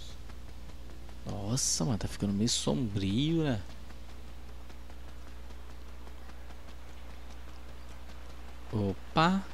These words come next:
O que que seria isso aqui? Ah, que bacana, mano.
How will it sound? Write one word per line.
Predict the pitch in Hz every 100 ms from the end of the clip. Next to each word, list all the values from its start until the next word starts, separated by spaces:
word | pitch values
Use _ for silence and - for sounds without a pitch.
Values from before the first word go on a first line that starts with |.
| - -
O |
que | -
que | -
seria | - - 185
isso | 175 -
aqui? | - - - - - - - - - - - - - - - - - - - - - - - - - - - - - - - - - - - - - - - - - - -
Ah, | 110 143 185 214 254 277 285 277 220
que | -
bacana, | 208 220 - 190 202 233 254 233 202
mano. | 143 107